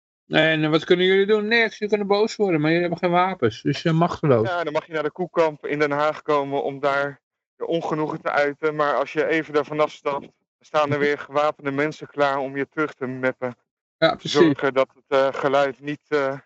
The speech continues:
Speaker 2: plekken bereikt die het hoort te bereiken.
Speaker 1: Ja.
Speaker 2: En dus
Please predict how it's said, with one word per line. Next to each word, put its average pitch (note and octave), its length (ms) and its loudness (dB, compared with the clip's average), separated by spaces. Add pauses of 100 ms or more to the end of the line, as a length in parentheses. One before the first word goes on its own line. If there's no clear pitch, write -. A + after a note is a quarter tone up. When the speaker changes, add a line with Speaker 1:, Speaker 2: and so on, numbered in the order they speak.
(360)
Speaker 2:
plekken D#3 260 -2
bereikt C#3 420 0
die C#3+ 120 -4
het C3+ 80 -4
hoort D3 240 -2
te C#3 80 -18
bereiken. B2+ 560 -4 (340)
Speaker 1:
Ja. D3+ 180 2
Speaker 2:
En C3+ 300 -4
dus - 520 -6